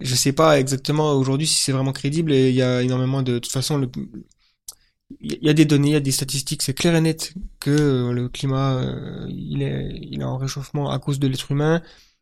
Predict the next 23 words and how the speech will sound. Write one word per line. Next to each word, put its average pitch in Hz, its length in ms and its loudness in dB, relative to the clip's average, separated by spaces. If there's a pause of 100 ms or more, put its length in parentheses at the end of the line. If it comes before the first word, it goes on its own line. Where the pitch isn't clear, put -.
(120)
Il 139 180 -4
y 143 60 8
a 143 40 8
une 147 140 6
certaine 165 400 2
zone 165 220 4
qu'on 143 100 -2
peut 135 160 -4
tolérer 135 320 0
encore. 185 480 0 (340)
Je 143 60 -4
veux 160 80 6
dire, 156 100 -4 (680)
dire 165 180 4
qu'on 175 120 4
a 165 80 6
passé 165 300 2
le 165 80 0
point 160 140 2
de 156 40 2
non-retour, 151 600 0
ça 143 100 0
dépend 147 380 -2